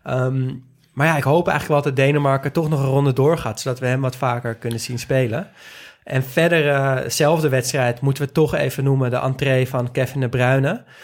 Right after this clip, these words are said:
Ja, de Belgen hebben al zoveel goede spelers en dan kunnen ze in de tweede helft Witsel, Hazard en De Bruyne brengen.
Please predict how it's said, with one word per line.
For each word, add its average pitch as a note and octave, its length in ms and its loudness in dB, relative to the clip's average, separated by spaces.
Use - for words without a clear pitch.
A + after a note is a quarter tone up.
Ja, - 160 -8
de C3 100 -4
Belgen D3+ 420 2
hebben F3 340 2
al D3 200 0
zoveel D#3+ 400 0
goede C3 240 0
spelers D3+ 460 -2
en D3+ 80 -2
dan C#3 80 0
kunnen D3 220 0
ze - 80 -8
in D#3 60 -2
de C#3 80 -2
tweede D#3 340 0
helft C3 340 0
Witsel, C3+ 480 0
Hazard B2+ 440 0
en A#2+ 60 0
De A#2+ 80 -2
Bruyne B2 360 0
brengen. D3+ 420 -2